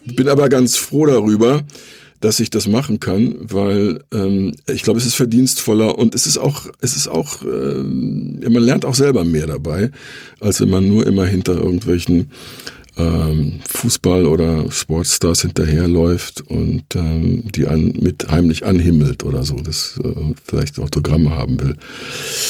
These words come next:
Ähm, etwas, was mich auch sehr verstört, weil es gibt ja doch mehr und mehr Kollegen, die sich nun auf Instagram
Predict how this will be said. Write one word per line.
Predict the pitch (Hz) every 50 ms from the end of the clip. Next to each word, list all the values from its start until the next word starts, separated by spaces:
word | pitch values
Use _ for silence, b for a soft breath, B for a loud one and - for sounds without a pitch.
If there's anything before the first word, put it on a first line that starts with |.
| B B B B _ -
Ähm, | 87 82 78 73
etwas, | 98 - 82 -
was | 78 71 71
mich | 71 76 -
auch | 67 73 - - - - - _ _ _ _
sehr | - - - 143
verstört, | - - 139 - - - - - - -
weil | -
es | 80 - -
gibt | 87 - -
ja | 85
doch | 80 80 - -
mehr | 85 90 87
und | 80 82
mehr | 80 80
Kollegen, | - - 92 90 87 87 82 87 82
die | 78 73
sich | 73 85 -
nun | 85 82 78
auf | - 87 - -
Instagram | - 85 - - 82 76 73 80 80 82 82 78